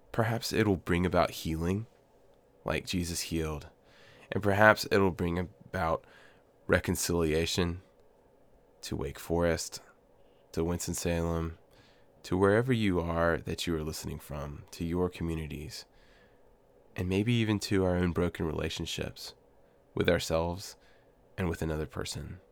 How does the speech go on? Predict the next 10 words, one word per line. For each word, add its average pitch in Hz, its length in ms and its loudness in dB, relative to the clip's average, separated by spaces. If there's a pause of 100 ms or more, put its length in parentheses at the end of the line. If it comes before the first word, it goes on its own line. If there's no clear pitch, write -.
(1000)
And - 100 -6
finally, 80 560 -4 (760)
it'll 92 240 -2
help 82 360 -2 (560)
reveal 98 760 2 (640)
God's 85 380 -2
kingdom 76 680 -6 (640)
here 95 560 2
and 78 160 -6
now. 73 440 -6